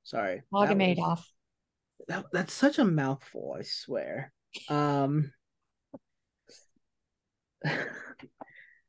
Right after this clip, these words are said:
Speaker 1: um, Laura, why don't you start us off with this one?
Speaker 2: I'm going with Bar-, Barolo. What?
Speaker 1: Okay.
Speaker 2: Caio.
Speaker 1: Caio.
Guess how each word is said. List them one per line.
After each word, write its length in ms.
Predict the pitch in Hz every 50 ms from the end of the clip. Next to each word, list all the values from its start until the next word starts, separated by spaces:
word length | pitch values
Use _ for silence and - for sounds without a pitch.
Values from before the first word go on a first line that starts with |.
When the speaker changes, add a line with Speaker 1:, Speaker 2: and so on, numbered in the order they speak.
| _ _ _ _ -
Speaker 1:
um, 680 | 147 151 151 151 147 147 143 139 139 139 139 139 147 - _ _ _ _ _ _ _ _ _ _ _ _ _ _ _ _ - - - - - - - - - - - - _ _ _ _ _ _ _ _ _ -
Laura, 280 | 240 339 403 330 240 202
why 80 | 220
don't 180 | 240 269 240 -
you 60 | 226
start 240 | 208 - 120 110 113
us 100 | 117 -
off 180 | 120 117 -
with 100 | 123 117
this 200 | - 110 - -
one? 280 | - 98 92 101 123 - _ _ _ _ _ _ _ _ _ _ _ _ _ _ _ -
Speaker 2:
I'm 140 | - 233 247
going 320 | 240 254 240 233 220 208 196
with 180 | 196 196 -
Bar-, 260 | - 196 185 180 202 208 202 -
Barolo. 840 | 214 196 190 190 196 202 202 196 202 202 208 214 226 226 233 254 240 - - _ _ _ _ _ _ _ _ _ _ _
What? 220 | - 185 185 208 170
Speaker 1:
Okay. 260 | 165 147 - 139 139 151 - _ _ _ _ _ _ _ _ _ _ _ _ _ _ _ -
Speaker 2:
Caio. 680 | - - 214 196 196 190 190 185 185 190 196 196 190 - _ _ _ _ _ _ _ _ _ _ _ _ _ _ _ _ _ _ _ _ _ _ _ -
Speaker 1:
Caio. 400 | 147 127 123 117 117 127 131